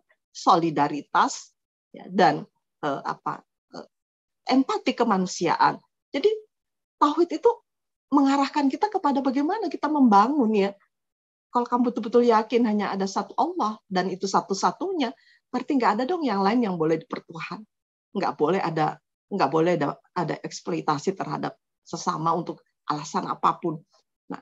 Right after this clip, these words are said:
ini membongkar sistem sosial yang hierarkis, yang berkasta-kasta, yang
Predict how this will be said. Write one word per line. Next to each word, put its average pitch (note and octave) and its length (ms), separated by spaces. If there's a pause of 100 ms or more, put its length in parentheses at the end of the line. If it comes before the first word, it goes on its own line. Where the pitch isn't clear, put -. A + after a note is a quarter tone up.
(180)
ini G4+ 180
membongkar D#4+ 600
sistem C4+ 340
sosial G#3+ 720 (540)
yang F#3+ 200
hierarkis, G3 880 (400)
yang F3+ 240
berkasta-kasta, E3 1080 (480)
yang E3+ 440